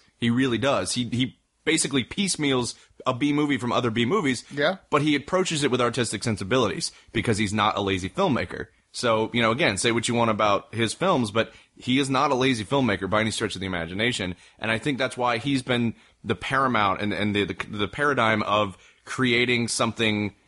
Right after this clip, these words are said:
Speaker 1: out of that kind of B movie passion into something that's, you know,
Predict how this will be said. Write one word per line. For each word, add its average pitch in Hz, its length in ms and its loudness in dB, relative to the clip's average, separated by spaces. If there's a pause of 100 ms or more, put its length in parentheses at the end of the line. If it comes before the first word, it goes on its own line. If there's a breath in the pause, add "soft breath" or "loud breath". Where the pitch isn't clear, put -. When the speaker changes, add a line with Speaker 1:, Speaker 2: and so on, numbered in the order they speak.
(420)
Speaker 1:
out 113 220 2
of 104 280 0 (440)
that 110 240 -4
kind 120 140 -2
of 104 100 -4
B 120 160 0
movie 104 240 -2
passion 101 640 -4
into 101 260 -6
something 95 360 -2
that's, 90 300 -4
you 104 80 -2
know, 90 180 2